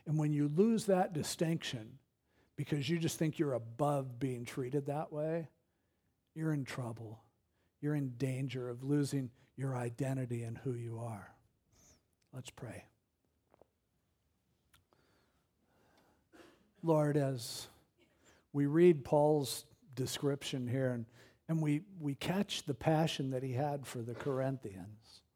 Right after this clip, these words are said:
and we see the contrast between how life was working for him and how it was working for them. And it gives us pause. It makes us think about our lives. We're blessed.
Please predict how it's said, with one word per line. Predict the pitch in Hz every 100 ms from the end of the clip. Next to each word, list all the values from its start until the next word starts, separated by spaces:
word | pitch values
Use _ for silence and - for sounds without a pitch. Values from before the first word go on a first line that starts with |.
| _ _ _ _ _ _ _ _ _ _ _ _ _ -
and | 147
we |
see | 143 208 208
the | 147
contrast | - 139 202 - 143 151 -
between | 139 131 156 143
how | 139 160
life | 147 160 -
was | 139
working | 139 156 - 131
for | 117 123
him | 120 156 175 135
and | 120 - - _ _ _
how | 143 147
it |
was | 139 120
working | 147 151 127 120
for | 123
them. | 113 131 147 117 110 110 - _ _ _ _ _ _ _ _ _ _ _ _ _ _ _
And | 131 135
it |
gives | 135 156 151
us | 127 117
pause. | - 147 143 123 117
It | 131
makes | 135 143 -
us | 120
think | - 139 127
about | 120 113 113
our | 117 123
lives. | 117 98 - - _ - - _ _ _ _ _ _ _ _
We're | 156 170
blessed. | 123 120 107 92 - -